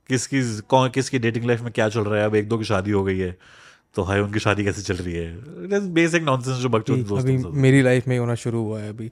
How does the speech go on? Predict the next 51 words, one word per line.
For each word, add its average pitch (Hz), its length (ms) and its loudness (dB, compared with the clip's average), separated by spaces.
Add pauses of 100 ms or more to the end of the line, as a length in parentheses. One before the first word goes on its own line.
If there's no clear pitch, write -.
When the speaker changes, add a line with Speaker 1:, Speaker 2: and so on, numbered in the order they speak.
Speaker 1:
दोस्तों 101 340 -2
की 107 60 -2
शादियाँ? 95 460 0
Speaker 2:
हाँ, 110 240 -10
मतलब 131 180 4
दोस्तों 143 300 4
की 151 100 4
नहीं, 147 140 -2
मेरे 143 160 4
दोस्तों 123 360 -2
की 131 60 0
तो 131 80 0
नहीं 123 160 -2
हो 110 100 -4
रही 110 100 -4
है 117 80 -2
अभी। 143 100 -8
उनको 127 260 -6
थोड़ा 120 200 -4
क्लैरिटी 113 400 -4
है 110 80 -4
कि 117 60 -8
हमें 113 120 -4
पहले 117 160 -6
थोड़ा 117 140 -2
काम 113 240 -4
करना 107 300 -10
है, 107 240 -8 (200)
Speaker 1:
हम्म। 107 160 -6
Speaker 2:
थोड़ा 117 240 4
लाइफ 120 220 2
स्टेबल 117 300 -2
हो 113 100 0
जाए, 107 260 -4
उसके 110 180 -8
बाद 101 200 -8
करनी 110 220 -8
है 110 80 -10
शादी। 117 360 -8
Speaker 1:
हम्म। 95 200 -10 (180)
Speaker 2:
पर 139 60 4
जो 151 120 4
स्कूल 156 280 4
के 156 80 2
और 147 220 2
पुराने 135 400 2
ऐसे 127 180 0
बैचमेट्स 120 500 -2
वगैरह 110 260 -4
हैं, 107 340 -10
Speaker 1:
हाँ। 90 400 -8